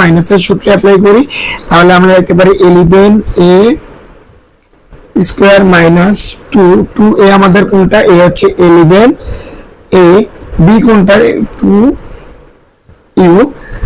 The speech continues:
প্লাস আমাদের বি কোনটা, টু কিউর উপর স্কয়ার। এবার just আমরা স্কয়ার ইলেভেন এর উপর আছে, এ স্কয়ার এর উপর আছে, আমরা তাহলে এইভাবে করি। তাহলে ইলেভেন এর উপর যদি স্কয়ার হয়, তো আমাদের ইলেভেন গুণ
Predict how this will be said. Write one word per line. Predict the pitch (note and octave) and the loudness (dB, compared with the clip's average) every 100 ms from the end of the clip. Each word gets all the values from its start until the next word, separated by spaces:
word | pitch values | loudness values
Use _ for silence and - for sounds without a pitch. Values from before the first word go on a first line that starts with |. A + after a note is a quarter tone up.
| - - - | -10 -12 -4
প্লাস | F#3 F3 G#3 - | 0 0 0 0
আমাদের | F#3 G3 D#3+ | 0 2 2
বি | E3+ F#3+ | 2 0
কোনটা, | G#3+ G3 - - - - - - - _ | 0 -2 -2 -6 -10 -20 -20 -20 -20 _
টু | - F#3+ A3+ D#4+ - - - - - - - _ - - - - | -2 0 0 0 -4 -20 -20 -20 -20 -20 -20 _ -16 -16 -16 -4
কিউর | E3 E3+ F3 | 0 0 0
উপর | G3+ A#3 - G3 D3+ | 0 0 0 -2 -4
স্কয়ার। | - D#3+ D#3 - - - | -4 -4 -4 -8 -10 -2
এবার | A3 A#3+ G3 | 0 2 2
just | G#3+ G3+ G#3 | 0 0 0
আমরা | G3 G3+ G3+ | 2 2 0
স্কয়ার | - G#3+ G3+ | -2 0 2
ইলেভেন | F#3 F3 F#3 G3+ | 4 4 4 2
এর | G#3 | 2
উপর | G#3+ A#3 A3 | 2 2 0
আছে, | - A3 G#3 | 0 2 2
এ | G#3 | 0
স্কয়ার | - G#3 A#3 A#3 G3 | 0 0 0 0 2
এর | F#3 F3+ | 2 0
উপর | F#3 E3 | 0 0
আছে, | D3+ - - - - - | -2 -6 -10 -12 -18 -4
আমরা | F3+ G3+ G3+ | 0 0 0
তাহলে | F#3+ F#3+ F#3+ | 2 2 2
এইভাবে | F#3 F#3 F#3+ | 2 2 0
করি। | F#3+ G#3 C#4 | 0 0 0
তাহলে | F#3 F#3 F#3+ F#3+ F#3+ | 0 0 0 -2 0
ইলেভেন | F#3+ F#3 G3+ | 2 2 2
এর | G#3 G3 | 2 0
উপর | G3+ F#3 | 0 0
যদি | G3 G#3 G3+ - | 2 2 0 -2
স্কয়ার | - G#3 F#3 | -2 0 2
হয়, | G3+ | 0
তো | F#3+ | 0
আমাদের | F3 E3 G#3 - - - - - | 0 2 0 -2 -16 -18 -8 0
ইলেভেন | F3 F3 F#3+ A3 A3+ D#3+ | 2 4 4 2 2 2
গুণ | F3+ | 2